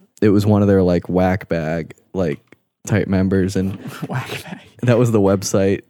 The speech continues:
Speaker 1: that <laughs> it was, whackbag dot com. And, um, he made a movie, and it's called, uh,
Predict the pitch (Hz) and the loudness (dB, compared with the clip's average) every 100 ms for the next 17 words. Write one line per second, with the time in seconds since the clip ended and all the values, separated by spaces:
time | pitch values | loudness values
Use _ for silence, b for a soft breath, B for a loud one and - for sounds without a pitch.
0 | _ 123 120 117 127 101 156 127 135 110 | _ 0 2 4 2 4 4 4 2 2
1 | 117 120 117 113 113 - 120 120 113 95 | 4 2 2 2 2 2 0 2 0 0
2 | - 113 113 113 110 b b b b b | 0 2 2 0 -4 b b b b b
3 | _ - 117 117 113 110 107 110 _ _ | _ 0 4 4 4 4 2 0 _ _
4 | _ _ _ - 135 131 131 123 101 101 | _ _ _ 2 6 6 6 6 6 6
5 | 110 123 131 139 _ _ 113 107 101 120 | 6 6 6 2 _ _ 2 2 2 2
6 | 107 98 101 95 92 | 2 2 2 2 0